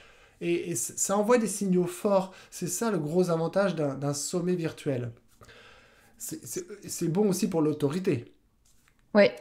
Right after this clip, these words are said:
Speaker 1: Est-ce que,
Speaker 2: absolument.
Speaker 1: est-ce que là-dessus, euh, toi, t'as constaté, euh, euh, bah, avant sommet, après sommet, euh, sur, sur cette notion de ce que j'appelle l'autorité ? Ça veut pas dire que tu deviens tout de suite le grand leader, mais,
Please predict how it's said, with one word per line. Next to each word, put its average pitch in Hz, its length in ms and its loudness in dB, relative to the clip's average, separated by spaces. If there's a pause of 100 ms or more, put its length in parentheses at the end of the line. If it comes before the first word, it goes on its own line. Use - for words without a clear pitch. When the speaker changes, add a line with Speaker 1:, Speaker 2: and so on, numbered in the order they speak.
(140)
Speaker 1:
Est-ce 185 180 0
que, 214 100 2
Speaker 2:
absolument. 202 260 -2
Speaker 1:
est-ce - 100 -6
que 208 80 0
là-dessus, 202 440 6
euh, 165 220 8
toi, 185 200 4
t'as 185 160 2
constaté, 170 600 2
euh, 156 240 6 (580)
euh, 131 340 -4
bah, 131 140 -2
avant 160 540 2
sommet, 170 420 0
après 170 320 2
sommet, 170 560 -2 (380)
euh, 147 120 -4
sur, - 280 -8
sur 180 160 -4
cette 175 200 -6
notion 175 280 -2
de 147 400 0 (200)
ce - 140 -14
que - 80 -6
j'appelle 151 320 0
l'autorité ? 147 500 2
Ça 175 140 0
veut 127 100 2
pas 139 140 2
dire 156 180 0
que 139 80 -4
tu 131 140 -10
deviens 143 220 0
tout 143 100 -4
de 117 60 -8
suite 151 220 -8
le 131 80 -2
grand 117 180 -2
leader, 185 360 2
mais, 156 160 2